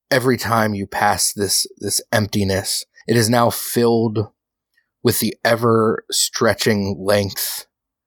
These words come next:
of strip mall motels, endlessly the same, growing longer and longer, a tirade of,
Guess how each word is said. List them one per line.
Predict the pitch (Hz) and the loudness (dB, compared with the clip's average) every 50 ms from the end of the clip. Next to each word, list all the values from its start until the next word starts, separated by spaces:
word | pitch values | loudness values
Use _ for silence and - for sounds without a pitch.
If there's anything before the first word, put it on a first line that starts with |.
| _ _ _ _ _ _ _ _ _ _ _ - | _ _ _ _ _ _ _ _ _ _ _ 0
of | 113 101 90 - | 0 0 0 0
strip | - - - - - - 117 110 - - | 0 0 0 -2 -2 0 0 0 0 2
mall | 110 107 104 98 98 101 | 2 2 2 4 2 2
motels, | 98 98 95 90 - - - - - - - - 98 - - - - - - - - - _ _ _ _ _ _ _ _ _ _ _ - | 2 2 0 0 -2 -2 -4 -2 -2 -2 -4 -6 -10 -10 -8 -8 -8 -8 -10 -12 -16 -20 _ _ _ _ _ _ _ _ _ _ _ -2
endlessly | 123 127 123 120 117 110 113 117 104 - - 98 110 107 104 95 | 0 2 4 4 4 4 4 2 2 2 2 0 2 2 2 2
the | 95 101 87 | 0 0 0
same, | - - - - 104 95 95 98 95 95 92 85 104 107 - _ _ _ _ _ _ _ _ _ _ _ _ _ _ _ _ _ _ _ _ _ _ _ _ _ _ _ _ _ - | 2 2 2 2 2 0 -2 -2 -4 -6 -8 -10 -12 -14 -16 _ _ _ _ _ _ _ _ _ _ _ _ _ _ _ _ _ _ _ _ _ _ _ _ _ _ _ _ _ -6
growing | - 120 113 107 110 104 101 | -4 -2 0 0 0 0 -2
longer | 104 101 104 104 107 107 104 101 107 104 101 101 101 101 - | -2 0 0 0 0 0 0 0 0 0 0 0 0 -2 -2
and | - 98 95 92 | -4 -6 -6 -6
longer, | 92 92 95 95 98 101 98 92 95 95 92 95 92 92 - - _ _ _ _ _ _ _ _ _ _ _ _ _ _ _ _ _ _ _ - | -6 -4 0 0 0 0 0 0 -2 0 0 0 -2 -4 -8 -12 _ _ _ _ _ _ _ _ _ _ _ _ _ _ _ _ _ _ _ -2
a | 104 - | -2 -2
tirade | - - - - - - 113 113 117 117 117 110 110 107 104 101 98 95 90 - | -2 -2 -2 -2 -2 0 0 2 2 2 2 0 0 0 0 0 0 -2 -4 -4
of, | - - 95 | -4 -4 -6